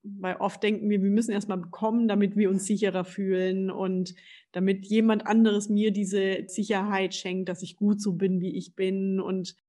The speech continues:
dass ich das gut mache, wie ich es mache. Aber letztendlich, wenn wir anfangen, erstmal diese Wertschätzung auch nach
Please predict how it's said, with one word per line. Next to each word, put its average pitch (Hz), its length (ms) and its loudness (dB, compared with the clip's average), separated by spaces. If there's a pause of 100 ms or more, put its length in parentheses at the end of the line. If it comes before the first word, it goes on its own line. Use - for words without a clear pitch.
(260)
dass 185 160 -8
ich 190 100 -6
das - 220 -8
gut 233 340 2
mache, 220 640 2
wie 214 120 0
ich 214 200 -4
es - 160 -8
mache. 190 720 -4 (440)
Aber 196 200 -2
letztendlich, 196 760 -4
wenn 190 140 0
wir 185 140 -4
anfangen, 190 340 -4
erstmal 180 340 -6
diese 175 240 -4
Wertschätzung 180 600 -6
auch - 160 -8
nach 170 260 -10